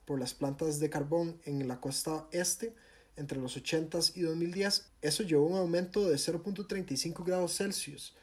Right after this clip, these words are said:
en el calentamiento de toda la costa este en Estados Unidos. Mientras en Europa, quien uno creería que maneja estos problemas de maneras más eficientes, se calentaron aún más.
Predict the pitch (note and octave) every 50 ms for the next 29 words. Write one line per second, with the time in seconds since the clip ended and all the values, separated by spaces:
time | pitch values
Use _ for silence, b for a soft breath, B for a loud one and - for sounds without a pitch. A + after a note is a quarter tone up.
0 | B B B B B _ - D3 C#3+ C3+ C3 C3 C3 C3 C3 - D3 C#3+ C#3 -
1 | C#3+ C#3 C3 - B2+ C#3+ D3 D3+ D#3 D#3 G3+ G3+ G3+ G3 - D#3 D3 D3+ C#3+ C#3+
2 | - - F#3 F#3+ G#3 A3 G#3+ G3 E3+ - - G3 G3 G3 - - D3 C#3+ E3+ F3
3 | - - - C3+ C3 C3 - - D3 D3 D3+ D3 D3 C#3+ D3+ D3+ C#3+ D3 - B
4 | B B B B B - D#3 E3+ E3 - E3+ D#3+ - D#3+ C#3 B2+ B2+ D3 F3 F#3
5 | - A3 A3 - - C#3+ C3+ C#3 D3+ E3+ E3+ - F#3 E3 D3+ D3 E3+ G3+ G3+ G3+
6 | - F3+ C#3+ C3+ C#3 C#3 C#3+ E3+ F#3+ - - F3+ - - D#3+ D#3 D#3 E3 F3+ F3+
7 | F#3+ F3 D#3 C#3+ C#3+ D#3 E3 - - - - D3+ E3 E3 - - F#3 - D#3 -
8 | F#3+ F#3 F#3 - G#3 - - D#3+ - C#3 C3 B2 B2 C#3+ D3 F#3 F#3+ E3+ C3+ C3+
9 | C#3 D3 E3 F#3 F#3+ F#3 - - B